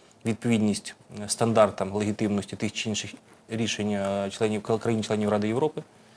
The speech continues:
щодо самого референдуму, щодо рішення Росії про введення військ і щодо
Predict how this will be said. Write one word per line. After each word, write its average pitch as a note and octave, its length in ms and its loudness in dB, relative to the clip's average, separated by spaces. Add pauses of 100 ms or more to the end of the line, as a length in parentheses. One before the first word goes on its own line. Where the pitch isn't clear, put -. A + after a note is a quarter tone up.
(400)
щодо A#2 580 6 (320)
самого B2 420 6
референдуму, D3+ 600 4 (320)
щодо A#2 320 -2
рішення A2+ 340 -2
Росії A2 500 0 (140)
про A2 160 0
введення A2 380 2
військ D#3 360 -4
і A2+ 100 -4
щодо A2 680 4